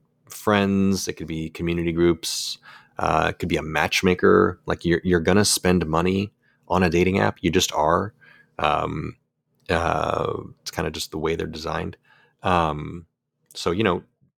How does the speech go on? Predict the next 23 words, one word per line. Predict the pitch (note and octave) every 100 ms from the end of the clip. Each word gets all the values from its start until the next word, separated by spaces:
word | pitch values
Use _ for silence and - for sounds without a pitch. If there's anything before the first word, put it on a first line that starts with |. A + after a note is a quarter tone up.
| _ _ _ _ _ _ -
figure | - A2+ G#2
out | G2+ G#2 -
how | G2
much | G2+ -
money | G2 G2+
you | G2+
spend | - F#2+
on | F#2
the | F2+
app | F#2+ G2+
in | E2+
a |
month, | E2+ G2 G2+ -
multiply | E2+ F#2 - F2+
that | F2+ F2+
by | F2+ E2+ E2+ -
six | - - G2+ - - - - _ _ - _ _
or | E2
maybe | E2+ F2 E2 D#2+
a | -
whole | - F#2+
year, | E2+ F#2 G2 G#2 - _ - _ -
um, | E2 D#2 D2 D#2 D#2 F2